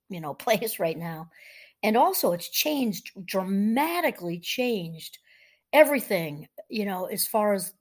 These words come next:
what it means to work in a career, in a, a, you know, job, career, calling. It's changed just everything about it. And as far as, you know, where we do it, <clears throat> you know, how much time or, you know, the time frame that we're doing it,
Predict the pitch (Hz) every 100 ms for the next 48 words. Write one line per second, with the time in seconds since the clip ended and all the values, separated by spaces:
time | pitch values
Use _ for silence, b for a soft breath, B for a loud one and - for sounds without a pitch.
0 | _ - 196 196 214 202 208 208 170 175
1 | 165 247 - - - 180 - 220 214 170
2 | 170 170 180 170 - b b b b 202
3 | 180 220 208 214 208 190 214 214 185 170
4 | - - 233 208 170 220 - - 233 254
5 | 190 170 247 285 170 - b b b b
6 | - 233 214 196 190 - - - 220 220
7 | - 202 185 190 175 170 214 285 311 226
8 | 180 180 170 170 - _ _ _ - 262
9 | 262 - _ _ _ _ _ - - 233
10 | 208 214 185 - 254 254 233 175 165 -
11 | 196 202 185 170 170 214 208 196 - 233
12 | 269 262 170 175 165 160 156 156 156